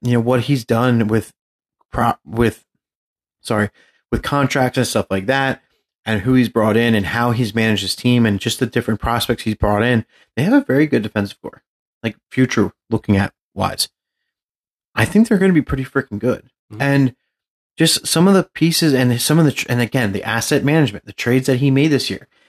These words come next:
Speaker 1: and the trades that he continues to make is just so impressive to me. So that's why I have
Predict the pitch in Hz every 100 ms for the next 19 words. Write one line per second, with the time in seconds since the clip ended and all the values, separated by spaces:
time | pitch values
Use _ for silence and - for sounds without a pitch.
0 | _ - 117 - 131 139 135 123 131 120
1 | 107 131 143 - 104 - 107 110 104 -
2 | - 127 143 131 123 110 98 - 101 98
3 | - 127 113 101 _ _ _ _ _ _
4 | _ - 80 - 131 127 117 120 113 113
5 | 110 104